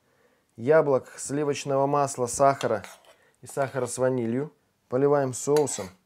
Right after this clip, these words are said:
Ничего страшного, если тесто с этой стороны немного размокнет. Это вообще великолепно. Для украшения я приготовил чёрный виноградик. Прям раскидываем его так, чтобы, во-первых,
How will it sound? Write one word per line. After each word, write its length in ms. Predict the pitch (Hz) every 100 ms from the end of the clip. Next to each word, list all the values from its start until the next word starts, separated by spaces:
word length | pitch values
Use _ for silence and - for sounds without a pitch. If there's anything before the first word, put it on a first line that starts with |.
| -
Ничего 340 | 120 117 139
страшного, 460 | 123 131 147 - 123
если 180 | 120 120
тесто 340 | 131 135 127
с 100 | -
этой 140 | 120 117
стороны 280 | 127 120 123
немного 400 | 117 120 117 117
размокнет. 580 | 113 117 123 - 73
Это 140 | 101 110
вообще 320 | 107 - 95
великолепно. 760 | 82 120 135 127 127 123 - - -
Для 160 | 131 156
украшения 520 | 185 180 196 160 143
я 80 | 156
приготовил 500 | 156 156 170 151 143
чёрный 320 | 170 156 147
виноградик. 560 | 147 147 151 143 160
Прям 240 | - 143 139
раскидываем 540 | 143 - 160 151 147
его 180 | 143 143
так, 380 | 117 - 160 127
чтобы, 340 | - 127 127
во-первых, 460 | 123 139 160 123